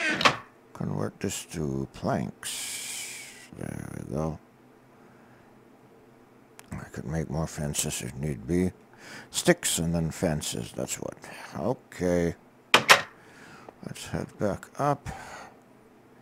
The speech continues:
Yeah, we'll make some changes here too, I think. Again, if it's a long and boring process, I'll probably do it off camera.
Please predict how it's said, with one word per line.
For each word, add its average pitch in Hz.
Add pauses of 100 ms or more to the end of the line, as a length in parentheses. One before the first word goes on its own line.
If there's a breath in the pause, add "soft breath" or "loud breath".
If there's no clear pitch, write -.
(680 loud breath)
Yeah, 101
we'll 123
make 123
some 82
changes 85
here 90
too, 92
I -
think. 95 (800 loud breath)
Again, 107
if -
it's -
a 104
long 95
and 87
boring 101
process, -
I'll 87 (760 loud breath)
probably 98
do 87
it 76
off 73
camera. 78